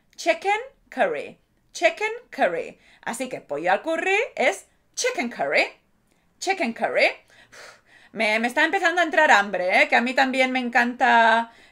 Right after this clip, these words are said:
el chicken curry. Así que ahora mismo me comería un buen plato.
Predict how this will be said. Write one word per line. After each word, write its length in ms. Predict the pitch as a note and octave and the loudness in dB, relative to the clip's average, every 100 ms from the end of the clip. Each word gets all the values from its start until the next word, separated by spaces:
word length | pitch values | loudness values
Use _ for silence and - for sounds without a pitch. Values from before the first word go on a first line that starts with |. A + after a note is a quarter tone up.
| - | -8
el 520 | F#3+ A3+ A3+ A3+ A3 | -2 2 2 2 0
chicken 380 | A3 E4+ - B3 | -2 -4 -2 -4
curry. 460 | B3 C#4+ D#3+ C#3+ F3 | 0 0 0 -4 -6
Así 280 | F#3+ B3 | -8 -2
que 60 | B3+ | 4
ahora 140 | C4 C4 | 6 4
mismo 440 | D4 C#4+ D#4+ E4 | 0 -4 -4 -2
me 120 | D#4 | -2
comería 320 | A#3+ A3+ G#3+ | 0 2 4
un 60 | A3 | 2
buen 180 | G#3 G3+ | 2 -2
plato. 440 | F3+ D#3+ D#3 C#3+ | -4 -4 -6 -10